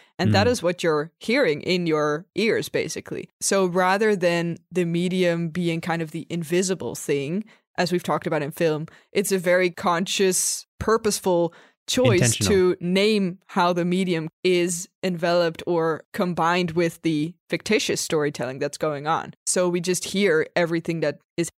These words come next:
Speaker 1: quote unquote happening in the story through this so-called trucker radio that you're listening to. We could have just had a audio experience where we just hear her inner thoughts,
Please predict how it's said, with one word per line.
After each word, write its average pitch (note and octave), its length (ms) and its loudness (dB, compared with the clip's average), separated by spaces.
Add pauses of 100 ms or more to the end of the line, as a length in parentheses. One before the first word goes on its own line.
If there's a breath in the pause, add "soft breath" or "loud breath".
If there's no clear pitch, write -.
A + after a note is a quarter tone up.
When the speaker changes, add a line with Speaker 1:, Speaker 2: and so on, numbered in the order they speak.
(100)
Speaker 1:
quote D#3 200 0
unquote D#3 280 -2
happening D#3+ 640 -2
in D#3+ 360 -4
the C#3+ 260 -2
story G#3 500 0
through F3 420 0
this D3+ 380 -2
so-called C3+ 420 -2
trucker A#3+ 300 0
radio C3+ 340 -2
that C#3 140 -4
you're D3+ 140 -2
listening E3+ 380 -4
to. - 200 -14 (160)
We G#3 100 0
could C#4+ 240 0
have E4+ 140 0
just F3 240 -2
had C#3+ 380 0 (160)
a D#3+ 360 2 (140)
audio F3 240 2
experience E3+ 520 -2
where E3+ 140 2
we E3+ 120 2
just F3 260 -2
hear F3+ 360 0
her F3+ 180 0
inner F3 300 -2
thoughts, F3 640 0